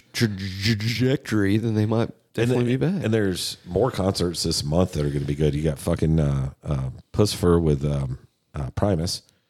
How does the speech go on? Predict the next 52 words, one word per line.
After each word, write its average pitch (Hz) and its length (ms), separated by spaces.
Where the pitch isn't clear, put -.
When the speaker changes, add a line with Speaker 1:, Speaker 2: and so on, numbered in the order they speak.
Speaker 2:
coming. 90 280
Speaker 1:
I - 60
think 311 120
I 302 40
saw 156 180
something 123 260
where 95 100
Tool's 127 340
talking 87 220
about 85 120
Speaker 2:
Tool's 104 340
Speaker 1:
new 87 120
music 92 440
coming 92 160
Speaker 2:
Tool's 127 380
Speaker 1:
soon. 87 160
Speaker 2:
playing 87 720
January 98 460
twenty-fourth, 104 540
I 69 60
believe. - 440
Speaker 1:
Yeah, 117 100
somebody 131 440
asked 110 240
me 98 60
if 90 120
I 101 40
wanted 104 180
to 98 60
go 95 160
to 104 60
that, 104 180
and 98 120
I 98 40
wanted 120 320
to 104 60
go, 104 280
and 107 100
I 104 40
was 104 120
kinda 110 160
like, 98 120
"The - 60
tickets 110 360
are - 40
gonna 87 140
be, 87 300
I'm 80 80
gonna 98 100
have 92 120
to - 80
mortgage 87 300